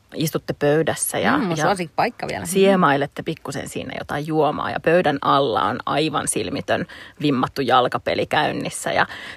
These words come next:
Speaker 1: te vähän hivelette toistenne käsivarsia ja ehkä nuolasette toistenne korvia ja purette toisenne kaulaa ja siis ihan
Speaker 2: Huh,
Speaker 1: sairaan
Speaker 2: tuli kuuma
Speaker 1: kuuma, niin,
Speaker 2: jotenkin.
Speaker 1: ihan törkeän kuuma meininki.
Speaker 2: Joo.
Speaker 1: Niin nyt sitten,
Speaker 2: Mm.
Speaker 1: haluaisitko, että mieluummin paikalle pamahtavat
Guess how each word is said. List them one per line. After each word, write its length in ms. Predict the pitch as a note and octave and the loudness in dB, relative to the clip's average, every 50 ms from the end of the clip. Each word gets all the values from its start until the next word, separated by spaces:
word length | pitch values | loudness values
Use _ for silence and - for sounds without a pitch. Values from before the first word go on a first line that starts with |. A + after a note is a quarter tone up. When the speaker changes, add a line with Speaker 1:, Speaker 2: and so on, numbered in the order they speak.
| - | -6
Speaker 1:
te 100 | - D3 | -2 2
vähän 240 | D3 D#3 E3+ E3+ D#3+ | 2 4 4 2 2
hivelette 560 | D#3+ D3+ E3+ E3 E3 C#3+ B2 - - - - | 0 -2 0 0 0 0 0 -2 -6 -10 -10
toistenne 440 | - - - - - - - - D3 - | -6 -6 -6 -4 -6 -6 -6 -6 -6 -4
käsivarsia 760 | - G2+ D3 D#3+ E3 - - - - F3+ - F#3+ F3+ - - - | -4 -4 -2 -2 -4 -4 -2 -2 -4 -4 -4 -4 -2 -2 -2 0
ja 100 | - - | 0 -2
ehkä 260 | - E3 - - F3 - - - - - - - - - | -2 -4 -4 -6 -6 -6 -8 -14 -18 -20 -20 -20 -10 -4
nuolasette 520 | F#3 F3+ F#3 F3 E3+ E3 D3 D3+ - - D3+ | 2 4 6 6 6 6 2 -2 -6 -10 -4
toistenne 460 | - C#3 B2+ - - - D3+ D3 D3 - | -2 0 0 0 -2 -4 -4 -4 -4 -4
korvia 560 | - D#3+ D#3 - - D#3+ C#3 C3 C3 B2 A#2 | -4 -2 -2 -2 -4 -4 -4 -4 -2 -2 0
ja 180 | A#2+ - B2+ - - - - - | 0 0 0 -2 -4 -6 -6 -4
purette 420 | - F#3 F#3+ F3+ F3 E3+ - E3 E3 | 0 2 4 4 2 2 -2 0 2
toisenne 380 | - D3 C#3+ D3 E3+ D#3+ E3 E3 | 2 2 2 2 0 -2 -2 -2
kaulaa 520 | - G3 G3 G3+ G3+ F#3+ F3 E3+ D#3+ D#3 D3+ | 2 4 6 6 6 6 6 6 6 6 4
ja 100 | - E3 | 2 0
siis 180 | - D3+ C#3+ - - | -2 -6 -8 -4 2
ihan 220 | F3 - E3+ E3+ | 4 4 4 4
Speaker 2:
Huh, 80 | - - | 2 2
Speaker 1:
sairaan 360 | - - B3+ C4 A#3+ G3 D3+ | 4 4 6 6 6 4 4
Speaker 2:
tuli 100 | D3 D3 | 4 2
kuuma 280 | C#3+ D#3 C#3+ - - - - | 2 0 2 2 4 2 2
Speaker 1:
kuuma, 100 | F3 - | 2 0
niin, 100 | - F#3 | -2 -2
Speaker 2:
jotenkin. 340 | - - - B3+ C4 - - - - - - | -2 -2 -4 -4 -4 -6 -8 -10 -14 -12 -4
Speaker 1:
ihan 260 | - B3+ C4+ D4 C#4+ G3+ | -2 2 2 2 2 4
törkeän 400 | - F#3+ F#3 F3+ - C#3 - D3 | 4 4 4 2 -2 -6 -6 -6
kuuma 200 | D3+ D3 D3 C#3+ | -6 -8 -6 -6
meininki. 480 | B2 A#2+ F#2 A2 - - E3+ - F#3+ F#3+ | -6 -6 -8 -8 -8 -10 -12 -12 -12 -12
Speaker 2:
Joo. 100 | G#3 A3 - - - - - - - - | -12 -12 -12 -16 -20 -20 -20 -20 -12 -6
Speaker 1:
Niin 100 | - G#3 | 0 2
nyt 180 | B3+ C#4+ - - | 2 2 2 -2
sitten, 320 | - C3+ - _ - C#3+ - _ _ - - | -6 -8 -6 _ -12 -12 -12 _ _ -16 -10
Speaker 2:
Mm. 120 | F#3+ G3 F#3+ | -8 -8 -2
Speaker 1:
haluaisitko, 680 | E3+ G3 G#3+ C#4 E4 D#4 B3+ A3 F#3 E3+ - - - - - | 2 2 4 4 6 4 4 2 0 -4 -8 -6 -6 -6 -4
että 300 | - C#3 - _ - B2+ | -4 -6 -6 _ -6 -4
mieluummin 760 | D#3+ F#3+ B3 D4+ E4 D4+ A#3+ F#3+ D3 C#3+ B2+ F2+ C#2+ C#3+ C#3+ - | -2 0 2 2 4 4 2 2 2 0 -2 -4 -6 -8 -4 2
paikalle 440 | F#3 F#3 F#3 F#3 - - - - - _ | 4 4 4 4 2 0 -2 -4 -4 _
pamahtavat 720 | - C#3 B2 - D3 - - - C2 A1+ - - - - | 0 0 0 0 -4 -6 -8 -8 -6 -6 -6 -8 -12 -18